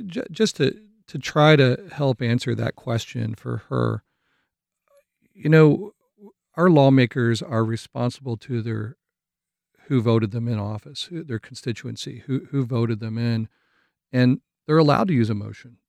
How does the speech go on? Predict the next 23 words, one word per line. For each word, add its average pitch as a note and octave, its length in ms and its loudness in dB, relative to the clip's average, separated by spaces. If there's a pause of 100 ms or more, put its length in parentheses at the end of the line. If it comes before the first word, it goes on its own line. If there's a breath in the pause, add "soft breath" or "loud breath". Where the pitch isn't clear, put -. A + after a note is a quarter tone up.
(100)
they're, B2+ 180 -14 (140)
and C3 200 -6 (120)
with B2+ 180 -4
law, G#2+ 280 -6
and A2+ 100 -8
they're B2 80 2
allowed, B2+ 380 0
and, C#3 180 -2 (500)
and D#3 100 2
there D#3 80 8
are C#3 40 6
certain F#3+ 400 0
circumstances C3 1120 -2
where B2 420 -2 (680)
most, D3+ 340 2 (240)
in C#3 100 -6
my C3+ 180 2
mind, A2+ 360 -2
most C3+ 260 2
circumstances A#2+ 680 -8
should B2+ 220 -8
be B2 160 -4
individualized. C#3 840 -4